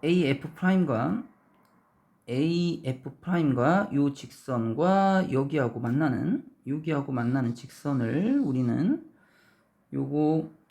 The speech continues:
어, 요거하고 요걸 연장한 직선 만나는 점을 B라고 하고요. 어, 그 다음에 얘, 이 초점의 높이로 갖는 건데,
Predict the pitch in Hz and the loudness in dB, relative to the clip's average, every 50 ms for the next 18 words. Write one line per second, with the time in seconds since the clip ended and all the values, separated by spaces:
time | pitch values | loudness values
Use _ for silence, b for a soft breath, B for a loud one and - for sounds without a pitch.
0 | _ _ _ - 135 127 127 135 147 147 156 160 156 147 139 131 127 135 127 120 | _ _ _ -6 -4 -2 0 0 0 2 2 2 4 4 2 0 0 0 2 2
1 | 120 131 131 143 139 139 131 123 131 131 - - 135 120 104 104 120 139 147 151 | 2 2 4 2 2 2 2 0 -2 -6 -8 -6 -4 -2 -2 0 0 0 0 0
2 | 139 127 127 120 117 113 110 - - - 127 135 151 151 143 120 117 120 147 156 | -2 -2 -2 -2 -2 -4 -6 -10 -8 -4 -4 -2 -2 -2 -2 -4 -4 -4 -4 -6
3 | - 160 151 127 113 117 147 226 - - _ _ _ _ _ _ _ _ _ _ | -4 -2 -2 -2 -2 -2 -4 -6 -8 -12 _ _ _ _ _ _ _ _ _ _
4 | _ _ _ _ _ _ _ _ _ _ _ _ _ _ _ _ _ _ _ _ | _ _ _ _ _ _ _ _ _ _ _ _ _ _ _ _ _ _ _ _
5 | _ _ _ _ _ _ _ _ _ _ _ _ _ _ _ _ _ _ _ _ | _ _ _ _ _ _ _ _ _ _ _ _ _ _ _ _ _ _ _ _
6 | _ _ _ _ - 110 98 76 62 60 - - - _ _ _ _ _ _ _ | _ _ _ _ -10 -10 -8 -8 -10 -14 -18 -20 -20 _ _ _ _ _ _ _
7 | _ _ _ _ _ _ _ - - 143 151 147 143 139 139 151 165 180 185 185 | _ _ _ _ _ _ _ -12 -6 -2 0 2 2 4 4 4 4 4 6 6
8 | 185 180 180 - - - _ _ _ _ _ _ _ _ _ _ - 131 143 147 | 6 4 2 0 -6 -16 _ _ _ _ _ _ _ _ _ _ -4 -2 -2 -2
9 | 143 - 120 151 156 156 156 151 - - - - - - - 233 220 - - 220 | -2 -4 -6 -6 -4 -2 -2 -2 -4 -6 -12 -20 -18 -12 -8 -8 -4 0 2 2
10 | 208 202 190 185 165 143 135 131 - - 165 156 151 151 147 143 143 139 135 127 | 4 4 4 2 4 2 0 -2 0 0 0 2 2 4 4 4 4 4 4 2
11 | 131 123 120 131 151 180 190 202 214 214 | 2 2 2 4 4 4 4 4 2 0